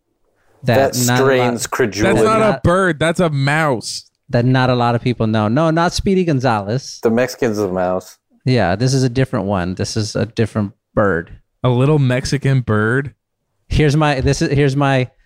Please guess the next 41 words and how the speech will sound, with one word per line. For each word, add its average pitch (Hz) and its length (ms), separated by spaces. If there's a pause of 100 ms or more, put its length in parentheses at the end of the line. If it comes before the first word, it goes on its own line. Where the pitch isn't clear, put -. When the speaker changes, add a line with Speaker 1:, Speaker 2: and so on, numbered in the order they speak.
(140)
Speaker 1:
this 135 140
is 143 120
my 135 220
ultimate 131 520
history 127 420
and 113 100
movie 120 280
and 113 120
sports 117 360
quiz. 113 480 (560)
There's 156 320
a 254 80
bird. 160 840 (1200)
<laughs> - 1200 (1040)
That's 120 240
it. - 40
Speaker 3:
Okay, 190 360
I 180 120
Speaker 1:
That's 147 100
Speaker 3:
can 196 80
Speaker 1:
it. - 100
Speaker 3:
answer 180 220
that. 113 280 (300)
Speaker 1:
<laughs> 208 300
Speaker 2:
Yeah. 156 360 (720)
I 131 160
can 185 140
answer 147 320
it. 180 260
Speaker 1:
All 139 80
Speaker 2:
Yeah, 175 120
Speaker 1:
right, 135 100
what 143 120
Speaker 2:
his 160 100
Speaker 1:
is - 60
Speaker 2:
name's 131 100
Speaker 1:
it? - 40
What 180 100
is 175 60
Speaker 2:
Tweety. 117 180
Speaker 1:
it? - 60